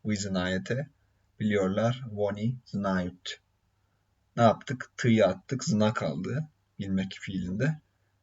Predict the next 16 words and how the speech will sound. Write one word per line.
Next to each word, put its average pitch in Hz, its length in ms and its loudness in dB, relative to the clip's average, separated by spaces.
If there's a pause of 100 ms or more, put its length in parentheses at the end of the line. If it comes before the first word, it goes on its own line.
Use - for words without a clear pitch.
Zna'ya 117 580 4
eklerimizi 104 540 0
getirdik. 101 460 -4
Yu, 104 240 4
yeş, 90 340 0 (100)
ye, 104 400 0 (200)
yemo, 98 340 2
yete, 92 540 -4
yut 101 360 -4 (520)
şeklinde - 480 -2
eklerimiz 110 680 -4
geldi. 98 440 2 (1160)
Satın 156 340 2
almak 123 340 10
fiiline 95 380 -2
bakalım. 95 480 -2